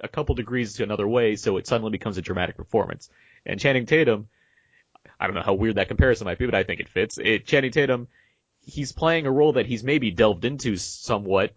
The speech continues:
but this time it's, it's, it's, it's, hi-, it's hit in a way that, that's dramatic and that feels this,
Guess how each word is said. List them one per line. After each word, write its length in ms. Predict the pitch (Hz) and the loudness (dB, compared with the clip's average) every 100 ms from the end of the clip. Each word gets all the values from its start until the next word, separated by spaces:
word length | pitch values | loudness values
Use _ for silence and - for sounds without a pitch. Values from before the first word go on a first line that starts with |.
| - | 2
but 220 | 110 - | 2 2
this 160 | 120 - | -4 -2
time 320 | 113 107 - _ | 0 0 -4 _
it's, 360 | 113 - - - | -4 -4 -14 -4
it's, 240 | 120 - _ - | -4 -4 _ -6
it's, 360 | 98 - - _ | -6 -6 -18 _
it's, 200 | 95 - | -8 -4
hi-, 100 | 117 | -2
it's 240 | 113 101 | 0 0
hit 220 | - 127 117 | 0 2 2
in 100 | 104 | 0
a 60 | |
way 240 | 98 107 98 | 0 2 2
that, 200 | 95 - _ _ _ | 0 -4 _ _ _
that's 220 | 101 - - | -6 -6 -4
dramatic 500 | 113 123 113 80 90 | 0 2 0 -4 -10
and 120 | 85 | -10
that 160 | 85 | -10
feels 340 | - 101 95 87 | -6 -6 -6 -6
this, 280 | 95 - | -8 -8